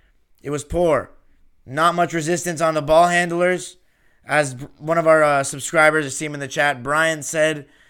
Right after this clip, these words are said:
"We struggle against quick guards getting over screens. It seems like Terrence Mann and Kawhi and Paul George, when they're locked in, are the only ones that can deter that." Kawhi,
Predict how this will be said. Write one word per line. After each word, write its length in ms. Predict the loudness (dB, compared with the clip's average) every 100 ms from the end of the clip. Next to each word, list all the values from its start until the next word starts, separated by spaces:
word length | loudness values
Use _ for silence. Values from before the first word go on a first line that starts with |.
| _
"We 80 | -14
struggle 360 | -4 -2 -2
against 280 | -2 -4 -8
quick 280 | -6 -6 -4
guards 340 | 0 2 0
getting 220 | -4 -6
over 180 | -6 -8
screens. 480 | -10 -8 -6 -6 -8
It 100 | -10
seems 220 | -10 -8
like 160 | -8 -8
Terrence 380 | -6 -4 -4 -8
Mann 260 | -6 -6
and 160 | -6 -10
Kawhi 360 | -8 -6 -4
and 100 | -6
Paul 220 | -6 -6 -6
George, 400 | -6 -6 -6 -14 _ _ _
when 180 | -6 -2
they're 160 | -2
locked 360 | 0 0 -2 -6
in, 240 | -6 -6 -4
are 80 | -4
the 100 | -6
only 220 | -8 -8
ones 200 | -6 -4
that 120 | -6
can 120 | -6
deter 340 | -12 -8 -4 -2
that." 340 | 0 -2 -6 _ _ _
Kawhi, 540 | -8 2 4 6 4